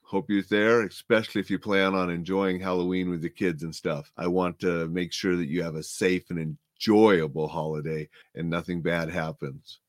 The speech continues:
Beard looks good also. Thank you, Eric. I'm probably gonna shave it soon, but it, I'm keeping it for a little while.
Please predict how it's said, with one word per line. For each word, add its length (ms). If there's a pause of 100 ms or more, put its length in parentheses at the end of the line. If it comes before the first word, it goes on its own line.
(320)
Beard 300
looks 220
good 200
also. 380
Thank 320
you, 120
Eric. 400 (160)
I'm 200
probably 300
gonna 120
shave 420
it 140
soon, 380
but 240
it, 200
I'm 140
keeping 320
it 80
for 120
a 60
little 280
while. 440